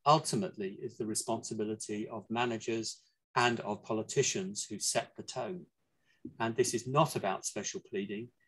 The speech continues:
It's about creating a world, a new eco-social world, where no one is left behind.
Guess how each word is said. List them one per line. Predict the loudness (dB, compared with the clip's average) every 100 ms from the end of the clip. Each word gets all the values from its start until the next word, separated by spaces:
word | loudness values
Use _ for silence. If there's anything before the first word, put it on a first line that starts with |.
| _ _
It's | -4 -2
about | 0 2 2 0 -10 _ 0
creating | 6 8 8 6 0
a | 0
world, | 2 2 2 0 -4 _ _ _ -4
a | -2
new | 2 4 4 4
eco-social | 2 6 6 8 6 6 4
world, | 2 -2 -6 -12 _ _ _ -12 0
where | 2
no | 6 6
one | 6 2
is | 0 0
left | 0 -2
behind. | -8 -8 -12